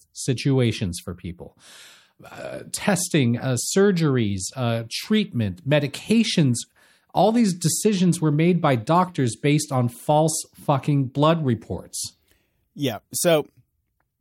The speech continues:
Speaker 2: that is the, that is the very good point here, because everybody in tech is just like,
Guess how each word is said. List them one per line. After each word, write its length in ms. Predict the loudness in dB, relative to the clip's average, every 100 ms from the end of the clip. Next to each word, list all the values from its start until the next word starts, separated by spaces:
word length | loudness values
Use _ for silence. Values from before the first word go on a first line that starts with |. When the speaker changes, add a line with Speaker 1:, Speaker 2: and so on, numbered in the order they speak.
| -8
Speaker 2:
that 200 | 0 2
is 140 | 2
the, 160 | 0 0
that 200 | 2 2
is 100 | 2
the 180 | 0 -2 0
very 260 | 2 2
good 240 | 0 -4 -2
point 240 | -4 -2
here, 140 | -4
because 240 | -2 -2 -2
everybody 420 | -2 -2 0 0
in 100 | -2
tech 280 | 0 0 0
is 120 | -4
just 200 | -4 -2
like, 220 | 0 -2